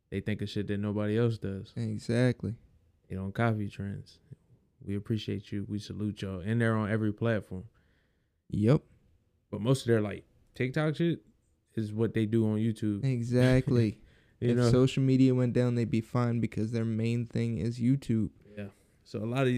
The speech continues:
Speaker 1: and that's what I'm saying prior, prior, prior to my, <laughs> like, thing is, once that shit shut down, people will go crazy because of the attention that they were getting.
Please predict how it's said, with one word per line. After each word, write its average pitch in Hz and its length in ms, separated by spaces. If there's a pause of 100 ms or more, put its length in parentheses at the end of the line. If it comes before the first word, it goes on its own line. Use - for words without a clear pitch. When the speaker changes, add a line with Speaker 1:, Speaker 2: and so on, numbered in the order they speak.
(100)
Speaker 1:
and 123 200
that's 143 200
what 135 80
I'm 104 160
saying 131 460 (2000)
prior, 117 280
prior, 143 400
prior 107 380
to 110 120
my, 110 180 (140)
<laughs> 131 200 (640)
like, 110 240
thing 117 260
is, 107 260 (720)
once 110 100
that 123 160
shit 110 280
shut 127 320
down, 160 420 (1400)
people 123 260
will 107 120
go 107 260
crazy 120 400
because 107 320
of 104 60
the 104 120
attention 110 460
that 98 120
they 101 120
were 107 320
getting. 98 320